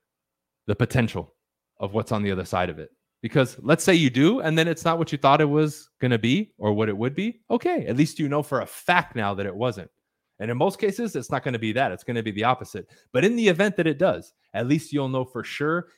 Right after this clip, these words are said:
and you won't live your life wondering like most people. Most people live a life of wonder. What if? You don't want that. That's horrible. You know the weight of that?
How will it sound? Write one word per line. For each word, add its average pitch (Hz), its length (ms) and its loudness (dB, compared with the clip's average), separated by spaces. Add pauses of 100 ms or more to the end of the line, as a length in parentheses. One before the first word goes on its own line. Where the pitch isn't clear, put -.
and 113 100 -6
you 120 120 -2
won't 135 180 -2
live 131 160 0
your 127 140 2
life 120 280 0
wondering 107 480 -2
like 95 200 -4
most 107 260 -8
people. - 320 -18 (1700)
Most 131 200 -2
people 135 280 -2
live 123 120 -2
a 117 40 0
life 117 240 0
of 101 120 -6
wonder. 98 480 -4 (200)
What 113 200 0
if? - 380 -4 (380)
You 117 120 0
don't 180 140 4
want 113 200 0
that. 139 280 0
That's 131 140 -4
horrible. 139 560 2 (640)
You 113 80 -2
know 147 120 2
the 127 100 2
weight 143 240 2
of 143 80 -2
that? 170 300 0